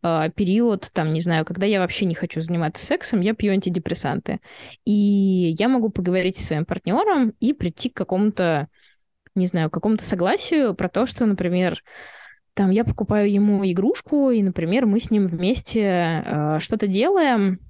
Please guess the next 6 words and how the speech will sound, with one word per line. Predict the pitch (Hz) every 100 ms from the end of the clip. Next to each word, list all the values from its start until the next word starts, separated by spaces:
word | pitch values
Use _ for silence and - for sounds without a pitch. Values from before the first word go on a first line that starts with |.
| _
я | 185 208 220 208 180 -
по |
мере, | 190 190 185 180 175 160 - -
там, | 151
моих | 160 180 185
возможностей | 196 196 320 403 359 - 285 269 247